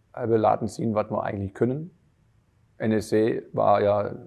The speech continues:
unser sogenannte beste Wedstrijd. Und ich fühle auch, dass die Spieler vor der eigenen Publik, und das Publik ist fantastisch, wir haben fantastische Fans, äh, dass man das auch da auch prestieren will.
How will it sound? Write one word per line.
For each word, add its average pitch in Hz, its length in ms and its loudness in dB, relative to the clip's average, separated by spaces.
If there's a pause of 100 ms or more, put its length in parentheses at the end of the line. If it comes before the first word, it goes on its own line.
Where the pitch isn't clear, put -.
(220)
unser 113 380 0
sogenannte 104 460 0
beste 113 340 0
Wedstrijd. 117 520 -2 (1000)
Und 107 320 -2
ich - 120 -8
fühle 131 220 4
auch, 113 120 2
dass 117 200 2
die 107 260 0
Spieler 113 320 4
vor - 180 -8
der 110 100 2
eigenen 110 240 0
Publik, 123 420 2
und 107 140 -2
das 98 100 -10
Publik 117 280 -4
ist 107 100 -4
fantastisch, 110 760 -4 (200)
wir 98 100 -4
haben 101 120 -2
fantastische 110 580 -4
Fans, 107 440 -6 (920)
äh, 110 280 -4 (120)
dass 110 200 -6
man 107 220 4
das 131 100 2
auch - 100 0
da 131 680 4 (260)
auch 127 300 2
prestieren 127 680 2
will. 98 320 -4